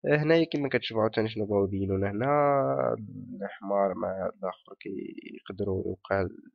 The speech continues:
التزاوج بيناتهم، يعطيو لنا هذا. آه، المهم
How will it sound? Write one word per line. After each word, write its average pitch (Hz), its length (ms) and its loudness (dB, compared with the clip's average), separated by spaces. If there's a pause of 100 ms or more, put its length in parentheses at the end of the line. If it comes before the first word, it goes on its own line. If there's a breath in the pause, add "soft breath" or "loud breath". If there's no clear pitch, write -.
(640)
التزاوج 135 580 2
بيناتهم، 104 640 0
يعطيو 110 340 -2
لنا 98 120 -4
هذا. 95 520 -4 (920 soft breath)
آه، 117 680 2
المهم 127 380 4